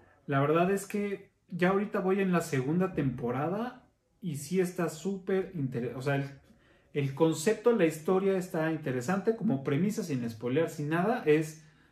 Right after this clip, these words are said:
este, cómo se estaría viviendo si, este, Alemania hubiera ganado la Segunda Guerra Mundial, ¿no?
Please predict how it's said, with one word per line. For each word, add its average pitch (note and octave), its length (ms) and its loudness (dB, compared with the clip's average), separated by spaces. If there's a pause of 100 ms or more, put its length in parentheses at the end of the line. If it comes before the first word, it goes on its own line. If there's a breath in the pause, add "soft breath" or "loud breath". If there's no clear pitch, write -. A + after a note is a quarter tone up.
(500 soft breath)
este, C3 720 -2
cómo G3 260 0
se F#3 120 -4
estaría D3+ 340 2
viviendo F3 800 0 (960)
si, F3 600 -2
este, A#2 920 0
Alemania C#3 460 0
hubiera C3+ 180 4
ganado B2 260 -2
la B2 120 -4
Segunda B2 320 -4
Guerra A#2 240 0
Mundial, G#2+ 400 -4
¿no? G#3 200 -8